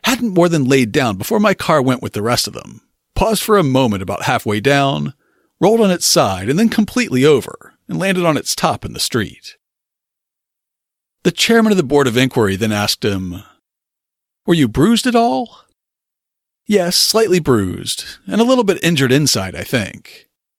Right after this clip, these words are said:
"Then what did you do?" "Then I started up the bank to go towards the station to flag the express which came along, and I met one of the track hands who was there.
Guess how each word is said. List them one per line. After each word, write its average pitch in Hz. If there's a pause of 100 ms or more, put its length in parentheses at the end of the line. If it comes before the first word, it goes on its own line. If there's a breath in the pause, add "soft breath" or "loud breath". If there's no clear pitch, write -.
(1160)
"Then 226
what 127
did -
you 92
do?" - (1600)
"Then 165
I 240
started 233
up 220
the 202
bank 175
to 156
go 160
towards 160
the 127
station -
to 214
flag 214
the 202
express -
which -
came 98
along, 90
and 175
I 208
met 214
one 254
of 226
the 220
track 190
hands 90
who -
was 71
there. -